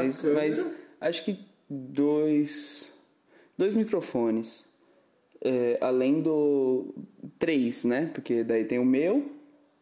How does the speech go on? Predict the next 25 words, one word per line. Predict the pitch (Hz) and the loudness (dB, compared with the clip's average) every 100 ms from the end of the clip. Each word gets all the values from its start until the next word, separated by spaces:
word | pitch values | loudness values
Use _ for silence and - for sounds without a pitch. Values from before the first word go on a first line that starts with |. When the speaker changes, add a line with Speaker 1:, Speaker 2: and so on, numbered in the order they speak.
| _ | _
Speaker 1:
que | - 120 | -2 0
o | 117 113 113 | 0 -2 -2
Pedro | 120 117 117 | -2 -2 -2
tem, | 127 123 113 | -2 0 0
que | 120 | 0
ele | 117 | 0
ganhou | 117 113 | 0 0
do | |
Canuto. | - 127 151 170 - - - - - - - | -2 0 0 -2 -8 -20 -20 -20 -20 -20 -6
É, | 123 123 120 117 117 | -2 0 0 2 2
um | 117 | 0
pra | - 131 | 0 2
mim, | 135 147 180 220 220 - | 4 4 4 2 0 -8
dois | - 117 123 131 131 | -10 -4 0 0 0
pra | - 135 131 127 127 - | -2 -2 0 0 -2 -4
convidado, | 131 127 127 123 151 180 208 - _ - _ _ - | -2 0 0 -2 -2 -2 -4 -4 _ -20 _ _ 0
uma | 139 | 2
mesinha, | 139 135 131 139 190 185 | 4 4 2 2 2 0
né? | 175 | 0
Pra | - 135 - - _ | 0 -2 -4 -20 _
todos | - 131 127 | -2 -2 0
os, | 127 123 123 123 | 0 0 0 -6
todos | - 127 120 | -4 -2 -2
os | 127 | 0
microfones. | 127 123 127 - 151 196 196 | 0 0 -2 0 0 0 -2